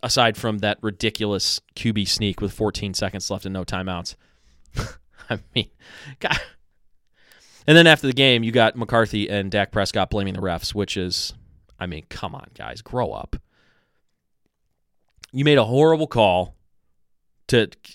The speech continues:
to a designed Q B draw with fourteen seconds left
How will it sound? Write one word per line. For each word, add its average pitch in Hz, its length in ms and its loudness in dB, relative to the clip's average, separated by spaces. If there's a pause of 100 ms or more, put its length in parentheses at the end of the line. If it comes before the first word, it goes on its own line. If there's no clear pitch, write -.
(120)
to 113 760 -4
a 117 100 -2
designed 127 560 4
Q 143 180 0
B 127 160 0
draw 113 280 4
with 104 160 -4
fourteen 131 560 -6
seconds 110 480 -4
left 87 360 -10